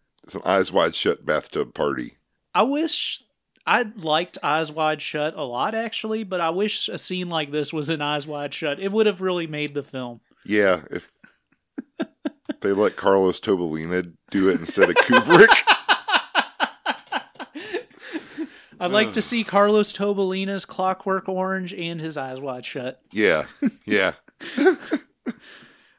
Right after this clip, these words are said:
Speaker 2: Um, so the ladies get surrounded and start stroking some cocks. May Lin's blowing some guys, and Serena does the same. Serena then climbs into the bathtub, and sure enough, May Lin follows her in.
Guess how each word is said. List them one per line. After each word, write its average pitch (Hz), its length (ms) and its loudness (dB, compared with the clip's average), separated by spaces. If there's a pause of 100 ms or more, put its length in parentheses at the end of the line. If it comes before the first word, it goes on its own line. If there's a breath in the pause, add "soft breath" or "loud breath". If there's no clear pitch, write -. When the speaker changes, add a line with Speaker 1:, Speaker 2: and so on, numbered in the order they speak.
Speaker 2:
Um, 165 720 2
so 214 260 2
the 190 140 0
ladies 226 400 0
get 208 180 -2
surrounded 208 640 -2
and 175 160 -2
start 185 320 -2
stroking 190 540 -4
some 196 220 -4
cocks. - 580 -8 (920)
May 180 240 2
Lin's 180 360 -4
blowing 175 460 -2
some 175 260 -6
guys, 165 560 0
and 139 240 -12
Serena 156 400 -6
does 151 300 -4
the 143 140 -8
same. 160 580 -8 (640)
Serena 233 440 0
then 233 180 -2
climbs 214 400 0
into 214 240 -2
the 226 80 -4
bathtub, 170 640 0
and 170 120 -4
sure 156 240 -4
enough, 185 320 -4
May 160 220 -6
Lin 170 320 -6
follows 156 440 -2
her 180 180 -2
in. 120 320 -6